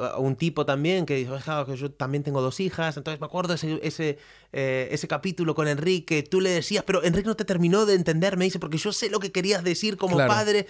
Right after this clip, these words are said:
Speaker 1: Y digo, "Ya, ya, pues, no sé". Y,
Speaker 2: Qué guay.
Speaker 1: sí, sí, hay veces que, claro, evidentemente que alguien que esté en mi misma situación a nivel personal, profesional,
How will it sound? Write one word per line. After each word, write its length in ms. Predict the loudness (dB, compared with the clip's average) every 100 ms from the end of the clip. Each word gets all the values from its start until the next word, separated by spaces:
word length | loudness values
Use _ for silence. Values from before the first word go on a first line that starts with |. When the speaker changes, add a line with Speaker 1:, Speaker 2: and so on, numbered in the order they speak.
| -8 0
Speaker 1:
Y 60 |
digo, 120 | 2
"Ya, 220 | 4 2 4
ya, 280 | 2 2 0
pues, 260 | -2 -2 -14 -20 -8
no 120 | -2 0
sé". 240 | 0 -2
Y, 120 | 0
Speaker 2:
Qué 60 | 2
guay. 400 | 4 4 4 0
Speaker 1:
sí, 180 | -2 -2
sí, 220 | 0 2
hay 100 | 4
veces 220 | 2 0 -2
que, 100 | 2
claro, 300 | 2 2 2
evidentemente 600 | 2 0 0 0 -2 -2
que 120 | 0
alguien 360 | 0 -2 -4 -8 -20 -6
que 100 | -6
esté 200 | -2 0
en 100 | 2
mi 100 | 2
misma 400 | 4 2 2 0
situación 600 | -2 -2 -2 2 2 2
a 60 |
nivel 320 | 0 0 0 -2
personal, 460 | -6 -4 0 0
profesional, 560 | -2 -8 -8 -2 -2